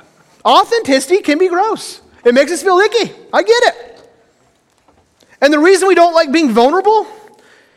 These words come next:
is because the word vulnerable comes from the Latin word vulnere, which means to wound. So when you're being vulnerable, you're, you're dealing with your wounds. And some of you might say, "Chase, I'm definitely not gonna be vulnerable in the church.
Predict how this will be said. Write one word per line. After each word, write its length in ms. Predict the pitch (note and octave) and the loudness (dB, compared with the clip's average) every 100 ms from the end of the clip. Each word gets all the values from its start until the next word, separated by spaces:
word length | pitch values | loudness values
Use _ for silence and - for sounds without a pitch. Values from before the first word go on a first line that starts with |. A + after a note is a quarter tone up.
| - | -4
is 120 | A#3 | -2
because 400 | D4 C#4+ E4 A#3+ | 0 0 -2 -2
the 100 | C4+ | 0
word 280 | C#4 G4 F4 | 2 2 2
vulnerable 540 | A#3 F4 F#4 C4 A#3+ | 2 2 2 2 0
comes 340 | A#3+ - F4 C4 | -2 -2 -2 -2
from 160 | E4 | 0
the 80 | D4+ | 2
Latin 380 | C4 C#4 C#4+ C#4 | 2 0 -2 -2
word 140 | C#4 | -2
vulnere, 460 | A3+ A#3+ A3+ A3+ D4 | 0 0 0 0 0
which 200 | C4+ - | -2 -4
means 200 | C4+ A#3 | -4 -4
to 120 | - | -4
wound. 500 | A#3 G3+ A3+ E3+ G#2+ - _ _ _ _ _ _ _ _ _ - | -4 -2 -2 -4 -10 -20 _ _ _ _ _ _ _ _ _ -4
So 120 | D4+ | 0
when 100 | C#4+ | 2
you're 140 | G4+ | 2
being 220 | G4 F4+ | 2 0
vulnerable, 520 | A3+ A#3+ E4+ E4 A#3+ A#3 | 2 2 2 2 0 0
you're, 180 | D#4+ | 0
you're 380 | C4 A3 A#3+ D#4+ | 0 -2 -2 -2
dealing 380 | D#4 A3+ F4+ F#4 | 0 0 2 2
with 100 | C#4 | 0
your 120 | D4+ | 0
wounds. 580 | D#4 G4+ A4+ - - - - _ _ _ _ _ _ _ _ _ _ _ _ _ _ _ _ _ _ _ _ _ _ _ _ _ _ _ _ _ _ _ _ _ _ _ _ _ _ _ _ _ _ _ _ | 0 0 0 -4 -12 -20 -20 _ _ _ _ _ _ _ _ _ _ _ _ _ _ _ _ _ _ _ _ _ _ _ _ _ _ _ _ _ _ _ _ _ _ _ _ _ _ _ _ _ _ _ _
And 140 | C4 C#4 | -4 0
some 180 | E4 | 0
of 60 | G#4 | 2
you 60 | F#4+ | 0
might 160 | D#4 | 0
say, 80 | C#4+ | -2
"Chase, 180 | F4 E4 | -2 0
I'm 220 | B3+ G#3+ | -2 0
definitely 340 | A#3+ F4+ F4+ | 0 0 -2
not 160 | E4+ B3+ | -4 -2
gonna 120 | B3 | -2
be 40 | A#3+ | -2
vulnerable 300 | A3+ A#3 A3 | 0 0 -2
in 40 | |
the 60 | G#3 | -4
church. 480 | F#4 G#4 F#4+ - | -4 -4 -6 -12